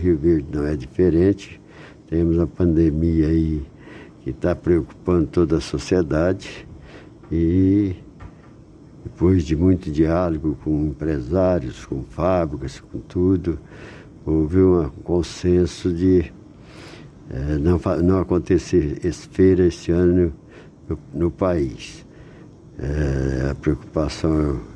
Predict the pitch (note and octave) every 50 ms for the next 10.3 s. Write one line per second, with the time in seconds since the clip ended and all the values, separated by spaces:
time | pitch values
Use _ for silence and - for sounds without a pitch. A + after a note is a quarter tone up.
0 | - - C2+ D2+ D#2 D2+ C#2 C#2+ D2 C#2+ C2+ - - - - - - - - -
1 | - - - F#2+ F#2 F#2 F#2 F2+ D#2+ D2+ D2 - - - - - - - - -
2 | - - - - - - C#2 C#2+ C#2+ C#2+ D2 C#2+ C#2 C2 A#1+ - - - - G2+
3 | G2+ F2+ D2+ D#2 C#2+ C2+ - G2 G2+ G2+ F2+ F#2 D#2+ D#2+ E2 F2 F2 E2+ D#2+ D2
4 | C#2+ C2+ - C#2+ C2+ - - D#2+ D2+ C2 - - - - E2+ F#2 F2+ - - -
5 | F#2 F#2+ G2+ G2 - - - - - - - - - - - - - - - F#2
6 | F#2+ F2+ E2+ G2+ F2+ F#2 - G2+ G#2 G2 F#2 E2+ - - - E2+ F2 F2 E2+ G2+
7 | G2+ F#2 D#2 D2+ C#2+ - - - - - - - D2+ C#2 - - E2 E2+ E2 -
8 | - - F2+ D#2+ D2 D#2+ F2+ F2 - E2+ D#2+ D#2 D2 - - - D#2+ - - -
9 | D#2+ C#2+ B1+ B1+ E2+ F2 F2+ E2+ C#2+ C#2 - E2 D#2+ D2+ C#2 C#2 C2+ - - D#2+
10 | F2 F#2+ F#2+ E2+ - E2+